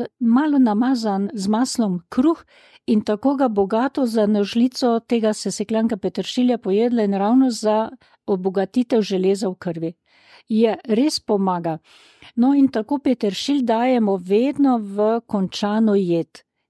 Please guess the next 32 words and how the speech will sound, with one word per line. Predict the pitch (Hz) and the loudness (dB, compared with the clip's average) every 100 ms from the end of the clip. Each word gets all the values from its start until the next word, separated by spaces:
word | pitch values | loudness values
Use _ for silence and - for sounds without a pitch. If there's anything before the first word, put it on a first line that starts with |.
| _ _ _ _ _ | _ _ _ _ _
Tik | - 294 - | -2 -2 0
predno | 247 240 226 | 0 2 2
gre | 208 208 | 0 0
na | 196 175 | 0 -2
mizo, | 180 185 175 226 277 _ _ _ _ _ _ | 0 -2 0 -2 -2 _ _ _ _ _ _
bodisi | 214 262 226 208 202 | 0 2 2 0 -2
v | 185 | 0
juhe, | 208 233 226 240 208 202 | 2 2 2 0 0 0
enolončnice, | - 214 208 208 202 208 - 220 208 208 190 | 0 2 2 2 0 0 -2 -4 -2 -4 -2
kjer | 220 196 | -2 -2
paše, | - 185 - 220 | -2 -4 -2 -2
a | 180 | 0
ne, | 180 190 | 0 -2
v | |
zeljno | 175 202 202 214 202 202 - _ _ _ | 0 0 2 0 -2 -4 -10 _ _ _
joto | 214 202 214 214 | 2 2 2 0
ne | 185 170 | 0 0
bomo | 180 160 | -2 -2
dali | 160 156 151 | -2 -2 -4
peteršilja, | 156 - 180 - 262 208 170 | -6 -8 -8 0 2 2 0
a | 160 | -2
ne, | 180 | -4
to | 185 190 | -4 -4
je | 175 | -4
čisto | 196 - 202 | -8 -6 -4
logično. | 175 170 - 180 - - - - - | -4 -6 -8 -10 -12 -20 -20 -20 -8
Potresem | - 208 262 302 - 277 240 | -4 -2 0 -2 2 4 4
ga | 220 | 2
tudi | - 262 - | -2 -4 0
po | 247 | 2
rižoti, | 226 202 240 - 185 | 2 0 -2 -2 -4
recimo. | 170 - - 180 190 | -6 -10 -10 -8 -8